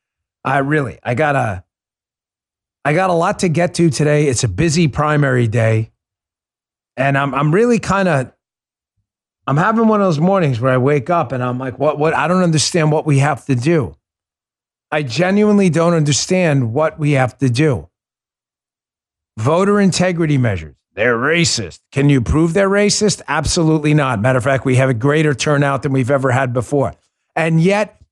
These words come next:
still, liberal goons on M S N B C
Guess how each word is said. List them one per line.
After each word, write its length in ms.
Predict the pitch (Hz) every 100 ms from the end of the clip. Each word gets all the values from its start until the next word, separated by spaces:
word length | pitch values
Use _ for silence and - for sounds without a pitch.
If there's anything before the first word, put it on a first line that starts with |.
| -
still, 760 | - - - 277 240 110 78 _ _ _ _ _
liberal 480 | 151 202 214 254 247
goons 640 | 156 - 220 185 123 131
on 160 | 151 147
M 160 | 165 196
S 200 | 196 190
N 160 | 175
B 140 | 160 170
C 360 | - 87 78